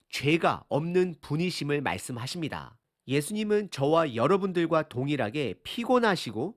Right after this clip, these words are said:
배고프시고 육체적인 고통을 동일하게 지니신 분이십니다. 하지만 그분은 끝까지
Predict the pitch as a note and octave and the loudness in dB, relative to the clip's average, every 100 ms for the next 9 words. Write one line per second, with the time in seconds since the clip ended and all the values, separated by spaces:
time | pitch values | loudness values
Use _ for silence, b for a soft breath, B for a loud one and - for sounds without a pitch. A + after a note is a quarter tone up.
0 | _ - A2 C3 E3+ - D3 B2+ A#2+ F3+ | _ -4 0 2 2 0 -6 -4 -4 -6
1 | - B B D3 F3+ - A#3 G#3+ G3+ G#3 | -8 B B -4 -4 -2 2 4 2 0
2 | D#3+ C3+ C#3 D#3 C#3 - B2+ D3 E3 D#3+ | -4 -4 -2 0 -2 -4 -2 0 4 2
3 | D3+ D#3 - C3 C3+ - C#3+ - A#2+ - | 2 -4 -4 -4 -4 -4 -8 -6 -8 -6
4 | D3+ B2 C#2 B1+ - b b b b - | -8 -6 -8 -10 -20 b b b b 0
5 | C4 B3 A3+ A3 - D3 C#3 C#3+ C#3+ B2 | 2 2 2 2 -2 -2 0 0 0 -2
6 | F#2 C4 - A#3+ G#3+ A#2 | -4 -6 0 2 2 -2